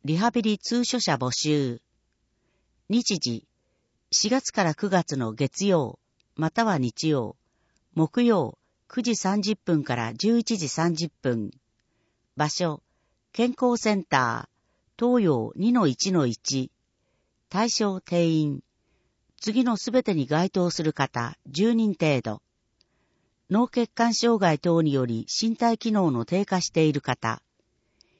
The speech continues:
医療機関でリハビリを終了し、医師から通所のリハビリを勧められている方、要診断書。自力で通所及び運動できる方、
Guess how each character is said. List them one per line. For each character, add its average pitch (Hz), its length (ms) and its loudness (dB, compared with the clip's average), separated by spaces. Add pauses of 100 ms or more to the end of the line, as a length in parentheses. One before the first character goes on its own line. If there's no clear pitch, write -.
(320)
医 170 140 2
療 247 200 4
機 - 100 -14
関 180 280 0
で 123 180 -2
リ 135 120 -2
ハ 196 100 2
ビ 196 100 0
リ 196 160 2
を 180 80 2
終 165 240 0
了 151 200 2
し、 - 320 -4 (380)
医 226 120 -4
師 - 120 0
か 196 140 0
ら 120 240 -4
通 233 200 0
所 240 140 -2
の 226 120 0
リ 208 100 0
ハ 208 100 2
ビ 202 120 0
リ 185 120 2
を 180 60 0
勧 208 280 -4
め 214 100 0
ら 196 120 2
れ 180 120 0
て 175 120 -2
い 160 80 2
る 147 100 -2
方、 113 420 -4 (600)
要 214 220 0
診 156 280 -2
断 139 200 0
書。 113 300 -4 (920)
自 151 220 0
力 247 260 0
で 214 220 0
通 240 280 -2
所 208 320 -2
及 190 220 4
び 180 220 0
運 220 200 2
動 233 220 4
で 208 100 2
き 214 140 -2
る 175 100 0
方、 101 420 -6